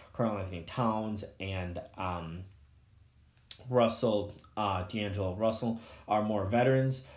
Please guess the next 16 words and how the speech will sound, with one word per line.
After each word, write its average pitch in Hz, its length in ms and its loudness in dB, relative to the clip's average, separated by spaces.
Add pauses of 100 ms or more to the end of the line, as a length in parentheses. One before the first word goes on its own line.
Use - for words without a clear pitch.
but 135 600 2
they 170 240 2
haven't, 185 480 2 (840)
you 135 160 4
know, 123 240 2
they're, 139 520 4 (600)
they 151 220 4
haven't 180 420 2
been 143 220 6
in 135 100 0
the 127 80 0
playoffs 117 480 2
much 127 260 -2
with 131 300 2
this 117 240 0
team 123 380 -2